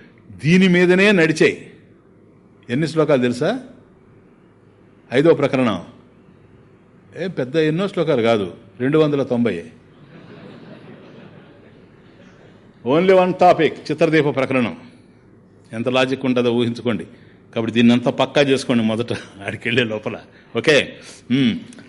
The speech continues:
ఇప్పుడు ఏమైంది? అయిపోయింది నాయన, కంక్లూడ్ చేస్తున్నా. దాని కనెక్షన్ ఇవ్వాలి మీకు.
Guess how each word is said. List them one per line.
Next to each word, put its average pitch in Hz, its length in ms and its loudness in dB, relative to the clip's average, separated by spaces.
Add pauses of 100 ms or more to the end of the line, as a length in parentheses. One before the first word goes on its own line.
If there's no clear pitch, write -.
(1160)
ఇప్పుడు 147 220 2
ఏమైంది? 175 260 6
అయిపోయింది 160 500 4 (260)
నాయన, 120 260 -2 (680)
కంక్లూడ్ 131 340 0
చేస్తున్నా. 110 480 -4 (1800)
దాని 127 180 0
కనెక్షన్ 135 400 -2
ఇవ్వాలి 110 180 2
మీకు. 90 300 -8